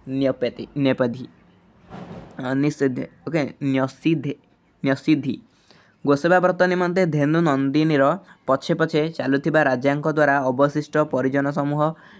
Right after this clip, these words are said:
ନିଷିଦ୍ଧ ହେଲେ, କାରଣ ତାଙ୍କର ଶରୀର ରକ୍ଷା ଅନ୍ୟ ଦ୍ୱାରା ଅନାବଶ୍ୟକ ହେ-, ଯେହେତୁ ମହର୍ଷି ମନୁଙ୍କର ବଂଶରେ ଜାତ ବ୍ୟକ୍ତି ନିଜ ପରାକ୍ରମ ଦ୍ୱାରା ରକ୍ଷିତ ହୋଇଥାନ୍ତି।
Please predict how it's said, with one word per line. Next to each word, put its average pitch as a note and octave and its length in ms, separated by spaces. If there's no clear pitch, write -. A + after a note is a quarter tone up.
ନିଷିଦ୍ଧ C#3+ 420
ହେଲେ, E3+ 420
କାରଣ D3+ 280
ତାଙ୍କର D3 400
ଶରୀର D3 440
ରକ୍ଷା D3 440
ଅନ୍ୟ C#3 300
ଦ୍ୱାରା C#3 280
ଅନାବଶ୍ୟକ C#3+ 600
ହେ-, D#3+ 180
ଯେହେତୁ C#3+ 460
ମହର୍ଷି C#3+ 640
ମନୁଙ୍କର C#3+ 560
ବଂଶରେ C#3 440
ଜାତ C3+ 280
ବ୍ୟକ୍ତି C3 400
ନିଜ C3 260
ପରାକ୍ରମ C#3 600
ଦ୍ୱାରା D3+ 280
ରକ୍ଷିତ B2+ 380
ହୋଇଥାନ୍ତି। B2 500